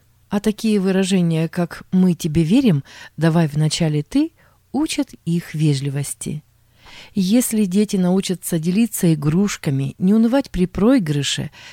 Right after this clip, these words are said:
это будет хорошим приобретением для их дальнейшей жизни.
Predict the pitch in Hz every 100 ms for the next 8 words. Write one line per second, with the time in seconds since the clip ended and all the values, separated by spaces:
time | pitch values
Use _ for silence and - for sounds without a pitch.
0 | - - 311 247 170 156 147 - _ -
1 | 160 202 269 220 196 160 143 139 131 -
2 | 254 269 220 180 143 143 - 202 165 151
3 | 143 151 151 - 151 143 139 135 135 135